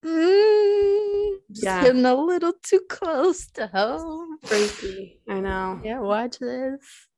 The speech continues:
Speaker 2: I don't
Speaker 1: It's
Speaker 2: think
Speaker 1: good.
Speaker 2: I, I've never s-, like, I've never seen it, but I just don't think I can, especially, like, having a daughter, so. <laughs>
Speaker 1: I think just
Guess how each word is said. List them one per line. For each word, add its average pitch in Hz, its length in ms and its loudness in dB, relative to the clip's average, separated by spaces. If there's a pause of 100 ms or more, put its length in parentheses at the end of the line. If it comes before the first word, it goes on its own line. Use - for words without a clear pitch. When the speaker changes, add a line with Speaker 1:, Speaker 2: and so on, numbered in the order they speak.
(140)
Speaker 2:
I 208 100 -4
don't 208 120 -2
Speaker 1:
It's 208 80 -6
Speaker 2:
think 202 160 0
Speaker 1:
good. 196 360 -2
Speaker 2:
I, 208 80 -2
I've 208 80 -4
never 226 220 -10
s-, - 320 -14 (120)
like, 190 200 -8
I've 196 120 -6
never 202 240 -4
seen 160 320 -2
it, 151 240 -4
but - 300 -6 (760)
I 196 80 -4
just 196 220 -4
don't 185 160 0
think 190 220 -4
I 170 120 2
can, 175 640 -6
especially, 175 640 -2
like, 165 200 -2
having 175 320 -2
a 165 60 -2
daughter, 165 540 -4
so. 190 360 -8
<laughs> - 60 -10
Speaker 1:
I - 1080 -12
think 196 240 -8
just - 320 -12